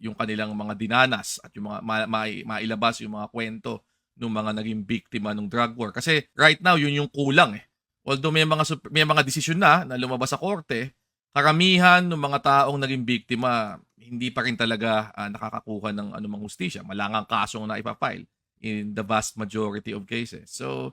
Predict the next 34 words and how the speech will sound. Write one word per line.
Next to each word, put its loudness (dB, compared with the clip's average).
ah, 0
at -6
least 0
ngayon, 2
merong -8
chance 4
na 0
lumabas 0
yun. -4
So, -10
<laughs> -8
aasahan 6
na 6
lang 4
natin 6
na 0
kahit 2
papaano, 2
ah, 0
maging 0
maayos, 6
ah, -6
yung, -4
ah, -2
yung -8
investigasyon. -6
At 6
more -2
than 2
anything 4
else, -2
magkaroon -4
talaga 2
ng, -6